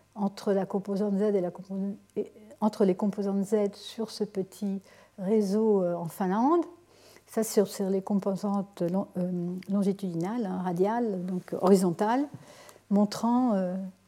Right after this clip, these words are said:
les ondes de volume ici. Euh, donc ça, c'est celles qui se, euh, réfléchissent sur, euh, le, le mot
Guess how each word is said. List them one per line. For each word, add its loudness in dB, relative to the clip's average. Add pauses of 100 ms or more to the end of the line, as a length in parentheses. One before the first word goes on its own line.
les 0
ondes 2
de -4
volume 0
ici. -4
Euh, -2
donc -6
ça, -8
c'est -6
celles -8
qui -12
se, -8 (640)
euh, -6 (440)
réfléchissent -6
sur, -6
euh, -4
le, -4 (280)
le -2
mot 2